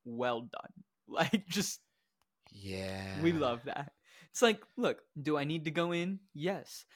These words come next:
Speaker 1: Am I completely okay with being a kind human being and letting the others go before me so that technically it's like, "Hey, why are you late?" "Oh, I was holding the door for people," or, "There was a long line of people and I let them go before me 'cause they seemed like they were in a rush."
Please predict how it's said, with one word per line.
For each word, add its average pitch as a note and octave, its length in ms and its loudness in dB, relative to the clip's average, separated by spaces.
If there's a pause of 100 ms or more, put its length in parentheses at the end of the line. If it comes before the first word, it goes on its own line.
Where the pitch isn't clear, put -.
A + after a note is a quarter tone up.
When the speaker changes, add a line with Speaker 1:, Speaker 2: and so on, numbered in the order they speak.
(180)
Speaker 1:
Am C3+ 140 -2
I D#3+ 180 4
completely E3+ 760 0
okay D#3+ 380 4
with C3+ 240 -2
being C3+ 220 -4
a A2+ 40 -8
kind D3+ 480 -4
human D3+ 360 -4
being B2 340 -6
and B2+ 120 -12
letting D3 300 -2
the C3+ 160 -2
others D3+ 400 -2
go D3+ 140 2
before C3+ 420 -2
me D3+ 180 -4
so C#3+ 200 -4
that A#2+ 240 -4
technically E3 560 0
it's D3 120 0
like, D3+ 140 2
"Hey, A#3 180 8
why G3 200 8
are - 20 12
you A3+ 220 4
late?" G#3+ 260 4
"Oh, D3+ 140 6
I C#3 100 6
was C#3 160 2
holding D3 400 -4
the C3 80 0
door B2+ 300 0
for - 180 -10
people," B2 320 -4
or, B2+ 160 0
"There C#3+ 140 2
was C#3+ 140 0
a D3+ 40 2
long D3 320 0
line C3 240 -2
of A#2 100 -14
people A#2+ 300 -4
and A#2 100 -2
I A#2 60 -2
let A#2+ 220 -2
them A#2+ 120 -6
go A#2+ 140 -4
before B2 380 -6
me A#2 120 -10
'cause A#2+ 200 -12
they A#2+ 80 -6
seemed B2+ 260 -12
like A#2 140 -10
they - 100 -8
were B2+ 140 -4
in B2 60 -6
a - 100 -10
rush." - 420 -6